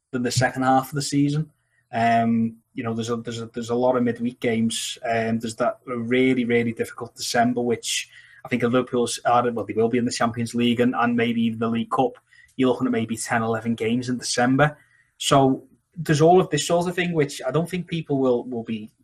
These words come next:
necessarily that interested in, especially because at the moment fans aren't allowed back in the stadiums. But I think it'll be really important to Liverpool, and I'll be really interested in seeing when the fixtures come out and,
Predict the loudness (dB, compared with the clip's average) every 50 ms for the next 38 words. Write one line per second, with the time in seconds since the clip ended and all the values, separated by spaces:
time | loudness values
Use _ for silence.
0 | _ _ -8 -4 -4 -4 -2 -4 -6 -6 -6 -4 0 0 2 2 0 0 0 0
1 | 0 0 0 -2 -2 -2 0 0 0 0 -2 -2 -2 -4 -4 -6 -8 -8 -6 -6
2 | -6 -6 -8 -10 -14 _ -20 -16 -10 -8 -8 -4 -2 0 2 2 2 2 0 -2
3 | -2 -2 0 0 0 2 2 2 2 4 4 6 6 6 4 4 2 -2 -2 -2
4 | -2 -4 -2 0 2 4 4 4 4 4 2 2 0 -2 -4 -10 _ -20 -20 _
5 | _ _ _ -4 -4 0 0 2 2 2 2 4 4 4 4 4 4 4 2 0
6 | 0 0 2 2 2 2 2 -2 -6 -4 -4 -2 -4 -4 -4 -2 -2 0 2 2
7 | 2 0 2 2 2 4 4 2 2 2 4 4 4 4 2 2 0 -2 -4 -6
8 | -8 -8 -8 -8 -6 -6 -4 -4 -6 -6 -6 -4 -4 -4 -6 -4 -4 -6 -6 -4
9 | -4 -6 -6 -6 -8 -8 -4 0 2 2 2 2 0 -4 -8 -14 _ _ -20 -20
10 | -20 -20 -16 _ -6 -6 -4